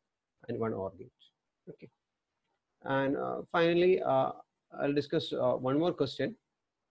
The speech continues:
Uh, you can, uh, work out this particular question. So don't get confused with the pre-,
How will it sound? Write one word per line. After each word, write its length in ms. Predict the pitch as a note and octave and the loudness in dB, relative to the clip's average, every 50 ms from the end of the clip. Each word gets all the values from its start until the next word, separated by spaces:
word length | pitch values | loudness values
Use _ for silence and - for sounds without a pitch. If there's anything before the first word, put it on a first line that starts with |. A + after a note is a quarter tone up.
| _ _ _ _ - | _ _ _ _ -8
Uh, 100 | - B2+ | -6 -6
you 80 | C3 C3 | -6 -2
can, 260 | - C3+ C3 C3 B2 | -2 0 0 2 2
uh, 380 | A#2 A2+ A2+ A2+ A2+ A2+ - - | 2 2 2 2 0 0 -2 0
work 220 | - B2+ B2+ A#2+ - | 2 2 2 4 4
out 140 | D#3+ D#3+ D3 | 2 2 2
this 140 | D3 C#3 - | 0 -2 -2
particular 280 | - C#3 - D3+ C#3+ | -4 -2 0 0 0
question. 380 | D3 - A#2+ - - A2+ A2 C3 - _ _ _ _ _ _ _ _ _ _ _ _ _ _ | 0 -2 -4 -4 -4 -6 -6 -6 -8 _ _ _ _ _ _ _ _ _ _ _ _ _ _
So 460 | - - - C3 B2 A#2 A#2+ B2 C3+ | -20 -12 -8 -4 -2 -2 -2 0 4
don't 220 | C3+ D3 E3+ F#3 F#3+ | 6 6 6 6 4
get 140 | F#3+ F#3 | 2 4
confused 380 | - D#3+ D3 C#3+ F3 F3+ D#3+ D#3+ | 4 4 4 6 4 0 0 0
with 80 | D#3+ E3 | 0 -2
the 60 | F3 | 0
pre-, 240 | - D#3 C#3+ B2+ | 2 2 0 0